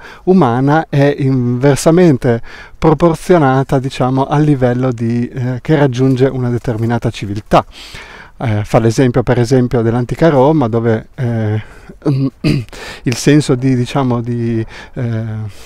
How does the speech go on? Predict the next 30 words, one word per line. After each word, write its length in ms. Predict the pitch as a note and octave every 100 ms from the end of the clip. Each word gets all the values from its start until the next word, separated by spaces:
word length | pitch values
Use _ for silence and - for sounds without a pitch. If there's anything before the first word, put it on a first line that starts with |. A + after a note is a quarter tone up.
| -
unione 380 | C3 C#3 D3 C3+
familiare, 760 | - B2+ A#2+ A#2+ C3+ D3+ A#2
di 160 | A2+ B2
intimità 540 | B2 - B2+ A#2+ D3+
dei 100 | C#3+
rapporti 340 | A#2+ A#2+ C3 E3
di 120 | E3
coppia 380 | A#2+ A#2+ - G#2+ - - E3+
è 100 | D#3+
arrivato 760 | E3 F3 C3+ C#3+ - D3 C3+
a, 140 | - D2+
nel 180 | B2 C#3+
momento, 840 | D#3+ D3+ B2+ C#3 - A#2+ A#2+ A#2+
eh, 80 | A2+ A2
quando 260 | - A#2+ A2
c'era 280 | - B2+ A2+
Diocleziano, 800 | B2+ B2+ D#3 - C#3 B2 C#3 B2
cioè 140 | C3
nel 100 | C3+
momento 260 | D3 B2 C3+
in 80 |
cui 140 | B2 C3
la 100 | -
civiltà 420 | - B2+ A#2+ C3
romana 480 | B2+ C3+ A#2+ C3 A#2+ - - -
stava 380 | - D3 B2+
decadendo. 760 | B2 B2+ C3 A2 G2 G#2 G#2+ A#2 - - -
E 100 | G3+
quindi, 540 | - A#3 A3 F#3 D3+
eh, 460 | C#3+ D3 C#3 C3